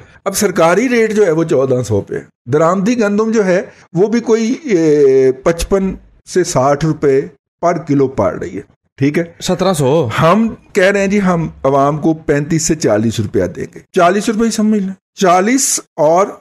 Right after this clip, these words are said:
Speaker 1: साठ के दरमियान कितना फर्क हुआ?
Speaker 2: बीस रुपए का,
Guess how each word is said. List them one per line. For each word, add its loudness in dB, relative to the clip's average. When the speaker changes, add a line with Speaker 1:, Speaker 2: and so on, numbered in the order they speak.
Speaker 1:
साठ 0
के 0
दरमियान -2
कितना -2
फर्क -2
हुआ? -2
Speaker 2:
बीस 0
रुपए 0
का, -4